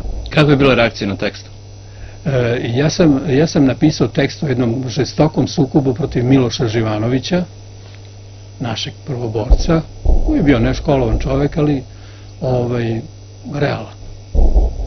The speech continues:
Speaker 2: Nije on ni tražio neke oreole za sebe i neko obožavanje, on je to bio dok je to trebalo da bude.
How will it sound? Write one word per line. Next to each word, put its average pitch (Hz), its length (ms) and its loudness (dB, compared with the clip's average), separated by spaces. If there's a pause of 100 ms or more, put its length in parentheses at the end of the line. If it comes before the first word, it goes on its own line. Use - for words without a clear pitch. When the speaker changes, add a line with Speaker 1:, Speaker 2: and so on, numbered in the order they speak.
(180)
Speaker 2:
Nije 147 260 6
on 117 100 0
ni 117 120 -2
tražio 120 440 0
neke 110 380 -10 (2000)
oreole 131 560 4
za 110 140 -4
sebe 113 440 -4
i 113 120 -8
neko 113 340 -8
obožavanje, 127 680 0
on 135 100 2
je 131 60 2
to 139 180 2
bio 127 320 6
dok 117 300 -2
je 135 80 2
to 139 120 -4
trebalo 113 440 -2
da 104 100 -10
bude. 107 220 -12